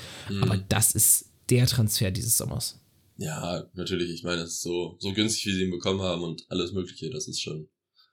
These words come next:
Speaker 1: ja.
Speaker 2: Ja. Glaubst
Speaker 1: Ist
Speaker 2: du,
Speaker 1: schon
Speaker 2: der wird einschlagen bei, bei City?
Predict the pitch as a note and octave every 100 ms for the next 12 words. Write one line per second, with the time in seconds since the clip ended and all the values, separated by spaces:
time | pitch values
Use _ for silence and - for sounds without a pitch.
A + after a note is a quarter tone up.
0 | _ - - _ _ - E2 E2+ - _
1 | G2+ - _ _ _ _ - C3+ E3 -
2 | E3+ C#3 G2 C#3+ - D#3 E3+ G3 F3+ E3
3 | D#3+ D#3 E3+ F3+ F#3